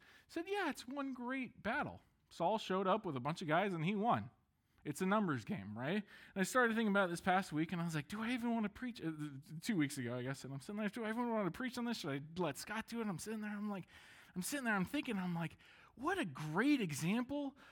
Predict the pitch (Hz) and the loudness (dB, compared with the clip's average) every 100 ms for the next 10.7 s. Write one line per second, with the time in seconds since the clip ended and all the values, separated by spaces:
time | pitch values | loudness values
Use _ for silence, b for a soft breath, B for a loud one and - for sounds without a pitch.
0 | B B 156 165 156 135 196 240 170 135 | B B 0 2 2 2 4 4 4 2
1 | - - - - 175 120 160 113 - _ | -4 -8 -4 0 0 2 2 2 -6 _
2 | _ _ _ _ _ - 190 202 202 254 | _ _ _ _ _ 6 8 8 6 4
3 | 277 294 285 247 - 208 214 208 208 175 | 6 6 4 2 6 8 10 8 4 2
4 | 139 - - 196 277 - 262 254 262 269 | 0 -4 2 4 4 2 2 2 4 2
5 | 269 - 214 160 175 - _ _ _ _ | 0 2 2 2 0 -4 _ _ _ _
6 | _ 147 156 147 - 165 170 143 - 135 | _ 4 4 4 0 2 2 2 -8 0
7 | 202 208 - 156 170 131 98 113 - 107 | 4 4 2 4 4 2 -2 -8 -4 -4
8 | 110 107 107 110 127 _ _ _ - 170 | -4 -6 -6 -6 -6 _ _ _ -2 4
9 | 226 240 277 - 190 175 185 190 - 190 | 4 4 -2 2 4 6 4 2 -2 0
10 | 208 240 247 - 101 - - | 2 0 0 -4 -10 -14 -20